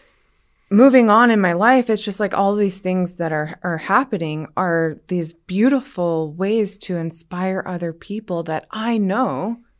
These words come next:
have been in my shoes. From being in a, in a very extremely abusive, uh, marriage where, like, the guy was physically, mentally, and verbally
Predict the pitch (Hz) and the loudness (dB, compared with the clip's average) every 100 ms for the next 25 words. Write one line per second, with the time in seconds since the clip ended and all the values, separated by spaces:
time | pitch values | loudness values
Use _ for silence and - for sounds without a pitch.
0 | _ - 196 185 220 202 190 190 165 - | _ -8 -6 -2 0 0 0 -2 -4 -6
1 | - 302 - - - - _ _ _ _ | -8 -8 -8 -12 -20 -20 _ _ _ _
2 | _ - _ _ 214 196 180 170 - _ | _ -20 _ _ 2 2 2 -4 -14 _
3 | - 196 185 175 160 165 180 165 160 156 | -2 0 2 0 -2 -4 -4 -4 -4 -6
4 | - 175 156 151 160 190 220 180 147 - | -8 -8 -8 -8 -2 2 2 2 -2 -8
5 | - 165 165 156 151 165 160 - 151 147 | -10 -8 -6 -8 -10 -8 -8 -8 -12 -12
6 | - _ _ - 165 151 - 165 160 151 | -20 _ _ -16 -12 -12 -8 -8 -8 -8
7 | 160 160 165 151 143 135 - 143 151 147 | -8 -8 -10 -10 -10 -12 -14 -14 -12 -12
8 | 147 143 147 - - 170 165 156 156 151 | -10 -10 -14 -16 -6 -6 -6 -10 -10 -10
9 | 147 143 156 151 147 147 143 143 147 147 | -10 -10 -10 -12 -12 -12 -12 -10 -10 -12
10 | 139 | -14